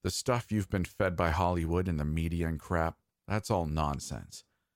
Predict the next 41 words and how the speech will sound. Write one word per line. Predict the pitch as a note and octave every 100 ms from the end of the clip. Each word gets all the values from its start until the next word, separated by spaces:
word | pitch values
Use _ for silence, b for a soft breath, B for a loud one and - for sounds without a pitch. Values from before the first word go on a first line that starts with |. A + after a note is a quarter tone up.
| _ _ _ _
The | -
strong | - A#2 G#2+ G2
are | F2 E2
the | E2
ones | E2+ E2 D#2+
that | E2+ E2
end | E2+ D#2+
up | D2+
surviving. | - D#2 E2+ E2 E2 C2+ G1+ - _ _ _ _
Self-preservation | - F2+ D#2 - G2 F2+ G#2 G2+ G2 F2+ G2
is | F2
the | F#2 F2+
only | F#2+ A#2 D#2
thing | E2 D2
that | C#2
matters. | C#2 C#2+ C2 G1+ G1+ - _ _ _ _ _ _ _ _ _
If | - F#2
you | C3
can | F#2+
punch | D2+ A2+ G#2 -
holes | A2+ A2+
through | - F#2
buildings | D#2 F#2+ G2 G2 G2
but | F2+ F#2
end | A#2
up | G2
getting | F#2 F#2+ E2+
taken | - G#2+ F#2+ F2+
out | G2
by | F#2 E2
a | C#2+
bigger | - F2+ F2
fish | D#2+ - F2 -
right | E2 E2+
after, | D#2+ E2+ F2 F#2+ F#2 - _ _ _ _ _
how | A#2 A2
are | E2+
you | E2+ F2
anything | D#2+ D#2 C#2+ C#2+ C#2+ -
but | D#2 G#1 C2+
weak?" | D2 C2 A#1 -